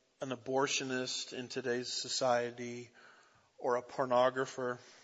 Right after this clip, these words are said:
I mean, it's like the low of the low. And, um, essentially what happened with the tax collector is the tax collector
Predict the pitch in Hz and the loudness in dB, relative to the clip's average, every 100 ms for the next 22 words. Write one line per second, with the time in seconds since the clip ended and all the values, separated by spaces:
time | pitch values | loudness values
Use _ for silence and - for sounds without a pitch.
0 | - _ _ - - _ - - _ - | -20 _ _ -20 -20 _ -20 -20 _ -6
1 | 131 131 127 123 - 143 135 135 127 135 | -6 -4 -6 -2 0 2 0 -4 2 6
2 | 135 131 120 117 120 117 117 117 107 - | 6 6 2 -2 -6 -2 0 0 -4 -12
3 | - - _ _ - - - - - - | -20 -20 _ _ -20 -20 -20 -20 -20 -20
4 | _ _ _ _ 165 156 156 151 147 143 | _ _ _ _ 0 2 4 4 2 -2
5 | - - - 170 143 139 139 - - 196 | -4 -4 0 4 6 6 2 -2 0 0
6 | 208 - 170 147 135 127 - - _ - | 0 0 2 2 0 -4 -12 -20 _ -20
7 | - 160 127 - - - 139 180 190 190 | 0 4 4 2 -20 -12 -2 6 6 6
8 | 139 127 - 175 160 139 123 - 175 - | 2 -4 -8 -10 -8 -8 -4 2 2 2
9 | - 135 120 117 127 127 - - - - | -2 2 2 2 -4 -8 -10 -20 -20 -20
10 | - - _ - 151 143 143 139 - - | -20 -20 _ 0 6 6 6 6 6 6
11 | - - - _ _ 185 143 - 202 - | 2 -8 -20 _ _ -8 -2 6 6 6
12 | - 180 143 143 151 147 135 | 2 4 4 4 0 2 0